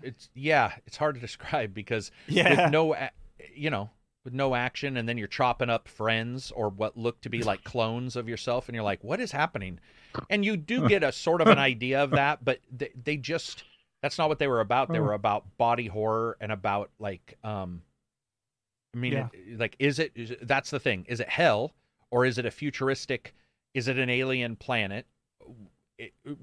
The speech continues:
Speaker 1: and if so, why is this happening? You know, so those mysteries are there, but they're never answered. Nobody, nobody
Speaker 2: Yeah,
Speaker 1: ever comes
Speaker 2: kinda
Speaker 1: in
Speaker 2: like
Speaker 1: and
Speaker 2: that
Speaker 1: parachutes
Speaker 2: movie,
Speaker 1: in and is
Speaker 2: uh,
Speaker 1: like, "Let me explain this."
Speaker 2: Right.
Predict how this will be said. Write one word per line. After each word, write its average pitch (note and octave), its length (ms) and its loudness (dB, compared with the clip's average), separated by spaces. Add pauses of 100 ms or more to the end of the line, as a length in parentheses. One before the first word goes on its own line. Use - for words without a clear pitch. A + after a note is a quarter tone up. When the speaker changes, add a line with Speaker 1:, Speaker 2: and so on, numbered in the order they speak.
(160)
Speaker 1:
and C3 140 4
if - 180 0
so, C#3+ 280 4
why A#2+ 240 4
is G#2 200 0
this A#2 180 -2
happening? G#2+ 320 -6
You A#2+ 100 -2
know, G2 100 -6
so - 180 -6
those B2 460 2
mysteries G#2 440 -6
are G2 60 -4
there, F#2 160 -6
but F#2 140 -10
they're F3 100 -6
never F2 260 -8
answered. F2+ 380 -14
Nobody, A2 420 -2
nobody A#2+ 260 0
Speaker 2:
Yeah, C#4+ 80 6
Speaker 1:
ever A#3 120 2
comes G#3 120 4 (100)
Speaker 2:
kinda A#3+ 80 6
Speaker 1:
in A#3 60 4
Speaker 2:
like G#3+ 160 6
Speaker 1:
and - 60 -8
Speaker 2:
that F#3+ 240 6
Speaker 1:
parachutes E3+ 280 4
Speaker 2:
movie, E3 260 6
Speaker 1:
in B2+ 60 -2
and A#2 80 -2
is D3+ 60 4
Speaker 2:
uh, D3 120 6
Speaker 1:
like, - 240 -4 (140)
"Let D3 60 -8
me D3 60 -4
explain C3 300 -8
this." E2 200 -14 (680)
Speaker 2:
Right. C3+ 340 2